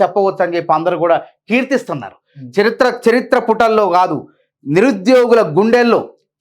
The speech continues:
Speaker 1: చిరస్థాయిగా కొలువై ఉంటాడు రేవంత్ రెడ్డి అని చెప్పి నిరుద్యోగులు చెప్తుంటే వీళ్ళు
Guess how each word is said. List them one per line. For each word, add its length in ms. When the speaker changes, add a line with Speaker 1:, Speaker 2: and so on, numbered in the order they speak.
Speaker 1:
చిరస్థాయిగా 800
కొలువై 520
ఉంటాడు 300
రేవంత్ 340
రెడ్డి 200
అని 120
చెప్పి 200
నిరుద్యోగులు 580
చెప్తుంటే 720
వీళ్ళు 200